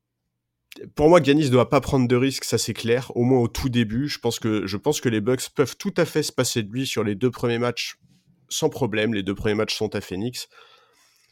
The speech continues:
Voilà, maintenant, euh... on s-, enfin, il aurait forcé pour revenir si les Bucks étaient dos au mur, si on était dans un scénario de Game seven ou autre. Et d'ailleurs, euh, le front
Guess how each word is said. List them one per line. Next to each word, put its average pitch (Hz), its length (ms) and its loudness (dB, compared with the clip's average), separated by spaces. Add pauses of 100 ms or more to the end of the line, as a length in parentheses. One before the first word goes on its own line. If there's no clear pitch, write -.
(560)
Voilà, 117 240 6
maintenant, 120 600 4
euh... 95 1400 -4 (480)
on 127 120 -4
s-, - 220 -4
enfin, 117 260 0
il 127 120 4
aurait 135 200 8
forcé 160 420 -2
pour 117 200 -6
revenir 123 440 -2
si - 220 -6
les 120 100 -2
Bucks 120 300 -2
étaient 104 200 -6
dos 110 220 -2
au 107 60 -2
mur, 127 260 0
si - 140 -4
on 113 80 0
était 117 160 -2
dans 123 220 2
un - 20 -2
scénario 113 460 -2
de 107 80 -12
Game 110 180 -2
seven 110 400 -4
ou 117 120 -2
autre. 143 200 0
Et 104 60 -4
d'ailleurs, 104 320 0
euh, 90 240 -6
le 95 100 -8
front 107 200 -10